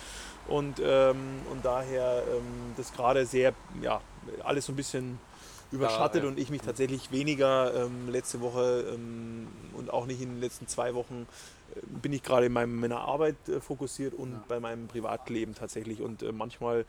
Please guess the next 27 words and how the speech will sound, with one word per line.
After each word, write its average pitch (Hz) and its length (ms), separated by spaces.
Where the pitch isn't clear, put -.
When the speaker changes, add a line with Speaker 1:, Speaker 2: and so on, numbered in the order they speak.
Speaker 1:
ähm, 113 540
ist - 200
vielleicht 135 260
nicht 139 200
gut, 160 180
dass 139 80
man 139 140
gar 139 120
nicht 143 140
so 147 140
aktuell 143 580
da 131 160
drauf 139 300
ist, 147 100
aber, 127 340
äh, 123 180
manchmal 127 340
braucht 123 360
man 120 280
dann 120 220
auch 120 280
oder 120 280
kann 127 160
ich 120 80
dann 117 120
auch 117 140
keine, 117 220